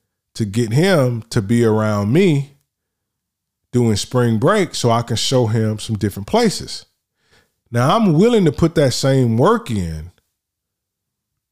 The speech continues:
I'm willing to put that same work in for him. Now, I got other nieces and nephews too,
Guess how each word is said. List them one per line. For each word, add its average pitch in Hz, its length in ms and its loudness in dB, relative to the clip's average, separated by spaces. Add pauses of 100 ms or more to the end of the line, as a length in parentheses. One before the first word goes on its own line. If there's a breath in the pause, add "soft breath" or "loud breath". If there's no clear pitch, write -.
(360)
I'm 139 240 0
willing 214 260 4
to 190 60 2
put 170 220 0
that 147 160 2
same 143 400 2
work 160 320 2
in 101 520 0
for - 160 -10
him. 175 380 0 (1200 soft breath)
Now, 131 160 2
I 208 160 2
got 269 260 -2
other 190 240 2
nieces 147 580 2
and 117 220 2
nephews 123 720 0
too, - 500 -2